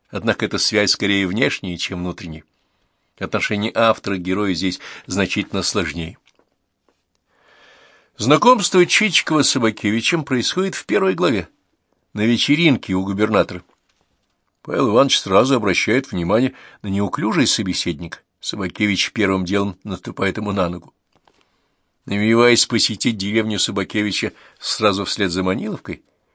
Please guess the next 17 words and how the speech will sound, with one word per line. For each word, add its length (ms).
Чичиков, 600
тем 180
не 100
менее, 380
по 120
пути 340
успевает 500
сторговаться 560
с 100
коробочкой 600
и 300
сыграть 340
в 20
шашки 460
с 80
буйным 340
Ноздревым. 540